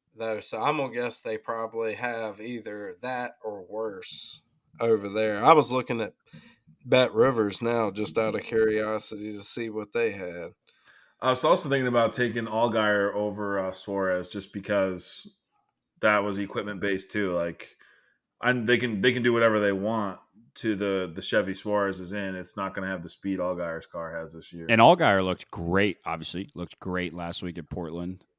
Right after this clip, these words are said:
Speaker 3: And, uh, not so much
Speaker 2: Dude,
Speaker 3: on the
Speaker 2: he's
Speaker 3: ovals.
Speaker 2: fucking great this year.
Speaker 3: Yeah.
Speaker 2: He, on intermediate tracks, he has a top three finish in every single
Speaker 3: Okay,
Speaker 2: race.
Speaker 3: that, I did not know that.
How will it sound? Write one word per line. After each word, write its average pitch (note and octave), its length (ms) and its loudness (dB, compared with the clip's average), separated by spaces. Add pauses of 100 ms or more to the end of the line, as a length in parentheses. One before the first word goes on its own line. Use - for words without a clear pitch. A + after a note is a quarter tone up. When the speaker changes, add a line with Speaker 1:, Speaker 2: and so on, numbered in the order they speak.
Speaker 3:
And, E2+ 340 -10
uh, E2 140 -10
not C3 220 4
so G#3+ 100 6
much G3 200 6
Speaker 2:
Dude, G3 40 6
Speaker 3:
on F#3 60 4
the - 80 2
Speaker 2:
he's G2 80 4
Speaker 3:
ovals. G2 260 6
Speaker 2:
fucking B2+ 160 -2
great C#3 320 4
this C#3 220 -2
year. D3 180 6
Speaker 3:
Yeah. F2+ 240 2
Speaker 2:
He, C#3+ 300 2 (640)
on D3+ 140 2
intermediate E3+ 420 4
tracks, F3+ 300 6
he F3 80 0
has E3 80 0
a D#3 60 -2
top D3+ 300 0
three D#3 160 2
finish C#3+ 320 -4
in G#2+ 80 -6
every A#2 220 -4
single A#2+ 240 0
Speaker 3:
Okay, A#2 220 6
Speaker 2:
race. F#2 100 0
Speaker 3:
that, A2+ 260 6
I G#2+ 100 4
did G#2 180 -2
not G2+ 240 2
know G2 180 6
that. E2 280 -6